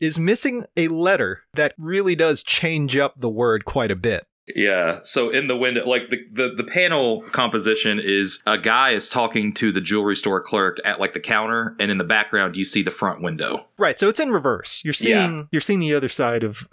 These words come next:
Speaker 1: you know, this window display, <laughs> and by some magical means didn't include the L.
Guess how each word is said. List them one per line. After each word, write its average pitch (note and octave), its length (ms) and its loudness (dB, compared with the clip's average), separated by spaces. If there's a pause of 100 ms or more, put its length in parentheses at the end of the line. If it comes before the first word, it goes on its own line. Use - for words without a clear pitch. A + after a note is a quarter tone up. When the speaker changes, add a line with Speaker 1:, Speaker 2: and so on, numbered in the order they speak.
Speaker 1:
you C3 120 0
know, F2 320 -2
this - 240 -2
window C3+ 320 0
display, G2 480 -2 (180)
<laughs> - 180 -2
and C3 380 0 (100)
by D3+ 200 2
some F#3+ 360 0
magical F3+ 440 2
means D3+ 520 0
didn't D#3 360 0
include D#3 440 0
the B2+ 220 0
L. A2+ 460 0